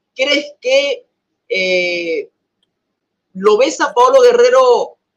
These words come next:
viniendo a Sullana y jugando a las dos y cuarenta y cinco de la tarde, dos de la tarde, con un calor terrible, jugando en el campeón del treinta y seis, donde una cancha donde claramente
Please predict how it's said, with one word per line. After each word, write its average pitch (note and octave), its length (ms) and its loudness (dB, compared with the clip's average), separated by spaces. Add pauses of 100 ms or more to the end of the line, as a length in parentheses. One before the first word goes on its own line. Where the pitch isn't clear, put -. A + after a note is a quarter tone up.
(320)
viniendo A#3 460 -4
a C4 60 2
Sullana A#3+ 560 -2
y A#3 60 -6
jugando A#3+ 720 0
a F#3 80 2
las E3+ 220 -2
dos A3 180 -4
y - 80 -16
cuarenta F3 360 -2
y D#3+ 60 -4
cinco A#3 300 -6
de F#3+ 80 -2
la B3 100 -2
tarde, G#3+ 240 -4
dos G#3 160 -6
de A3 60 -6
la F#3 100 -6
tarde, G3+ 240 -6
con E3+ 120 -10
un F3+ 40 -16
calor F#3 320 -4
terrible, F#3 640 -4
jugando F3+ 320 -4
en A3 60 -4
el G3+ 60 -8
campeón F#3 260 -8
del A3 80 -10
treinta - 260 -8
y - 60 -10
seis, - 260 -6
donde F3 180 -8
una G3+ 140 -6
cancha G3+ 300 -4
donde D#3+ 200 -2
claramente F#3+ 680 -6